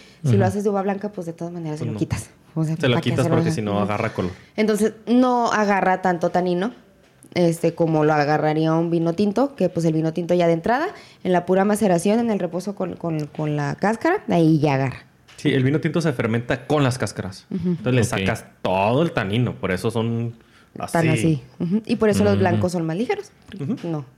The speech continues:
Speaker 1: no hay de dónde sacárselos.
Speaker 2: Ok.
Speaker 3: Sí.
Speaker 1: Ujú.
Speaker 3: En, cuando estaba estudiando, eh, nuestro director nos explicó algo que me gustó mucho. Por costumbre,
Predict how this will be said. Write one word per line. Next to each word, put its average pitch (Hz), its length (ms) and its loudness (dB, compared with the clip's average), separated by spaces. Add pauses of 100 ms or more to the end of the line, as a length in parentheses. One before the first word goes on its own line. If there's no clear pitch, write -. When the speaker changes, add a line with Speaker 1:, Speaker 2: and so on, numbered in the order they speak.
(160)
Speaker 1:
no 175 140 -6
hay 170 100 -2
de 170 100 -2
dónde 160 220 -4
sacárselos. 135 420 -2
Speaker 2:
Ok. 127 60 2
Speaker 3:
Sí. 135 480 0 (300)
Speaker 1:
Ujú. 226 260 -8
Speaker 3:
En, 127 600 0 (460)
cuando 127 180 0
estaba 135 180 0
estudiando, 131 680 2 (160)
eh, 101 300 -6 (140)
nuestro 113 340 0
director 107 320 2
nos 120 140 2
explicó 123 380 -4
algo 110 200 2
que 117 100 -4
me 110 140 0
gustó 101 260 -4
mucho. 113 300 -4 (960)
Por 156 300 2
costumbre, 185 800 2